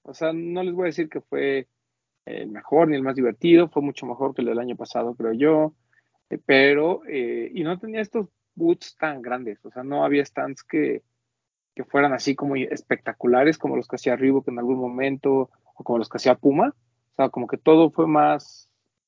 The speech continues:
más tranquilo, por así decirlo, pero aún así funcionó muy bien, y pues creo que así los grandes drops que, que hubo, lo, lo que les platicamos de Reebok y All Gone, lo de Saucony y Maybe Tomorrow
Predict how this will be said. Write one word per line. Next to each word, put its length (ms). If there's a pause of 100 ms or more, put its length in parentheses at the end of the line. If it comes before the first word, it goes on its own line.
(520)
más 180
tranquilo, 540
por 160
así 140
decirlo, 440 (380)
pero 140
aún 100
así 180
funcionó 380
muy 140
bien, 260 (560)
y 500
pues 220
creo 180
que 140
así 180
los 300
grandes 400
drops 320
que, 120 (120)
que 100
hubo, 380
lo, 140
lo 140
que 100
les 100
platicamos 440
de 120
Reebok 360
y 220
All 160
Gone, 300 (540)
lo 120
de 240
Saucony 440
y 40
Maybe 240
Tomorrow 680